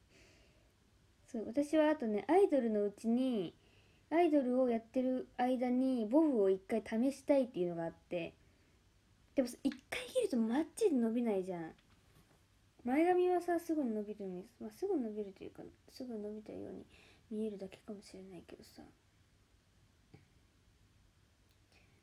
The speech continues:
なんか、例えばじゃあ皆さんがアイドルで、皆さん、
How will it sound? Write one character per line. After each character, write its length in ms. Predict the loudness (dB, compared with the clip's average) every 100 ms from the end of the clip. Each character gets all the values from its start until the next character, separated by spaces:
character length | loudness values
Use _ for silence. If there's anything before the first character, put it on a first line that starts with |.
| _ _ _ _ _ _ _ _ _
な 100 | -10
ん 60 | -10
か、 280 | -10 -12 -14 _ _ _ -20 _ _ _ _ _ _ -10 -4
例 80 |
え 40 | -2
ば 120 | 0
じ 80 | 0
ゃ 40 |
あ 20 |
皆 260 | 0 0 0
さ 160 | 0 0
ん 80 |
が 160 | 0 -2
ア 80 | -2
イ 100 | -2
ド 120 | -4
ル 160 | -6 -2
で、 420 | -2 -2 -4 -10 _ _ _ _ _ _ _ _ _ _ _ _ _ -8
皆 160 | -8
さ 140 |
ん、 20 | -8